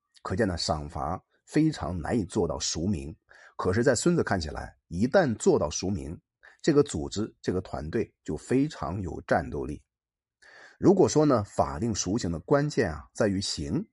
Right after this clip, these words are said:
就是执行的意思。那么赏罚孰明的关键呢，就在于明，明白的明，明明白白的明，让大家看到的意思。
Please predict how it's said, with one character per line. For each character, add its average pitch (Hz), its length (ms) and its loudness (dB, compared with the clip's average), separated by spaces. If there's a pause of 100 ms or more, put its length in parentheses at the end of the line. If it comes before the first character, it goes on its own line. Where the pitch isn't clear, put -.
(280)
就 107 120 0
是 85 80 0
执 104 180 0
行 80 220 -2
的 95 80 0
意 80 100 -2
思。 - 200 -12 (420)
那 180 100 6
么 165 160 4 (140)
赏 82 320 0
罚 95 140 2
孰 101 180 -4
明 92 120 -2
的 78 100 -4
关 143 280 0
键 123 200 0
呢， - 220 -10
就 107 160 0
在 92 160 0
于 85 120 -4
明， 78 380 -6 (240)
明 92 260 0
白 131 140 4
的 120 100 0
明， 73 280 -8 (540)
明 143 280 4
明 135 240 4
白 101 180 2
白 73 140 -2
的 82 100 -4
明， 71 200 -8 (140)
让 107 140 2
大 92 60 4
家 92 60 2
看 87 280 -4
到 73 120 -4
的 64 100 -10
意 67 100 -10
思。 - 180 -12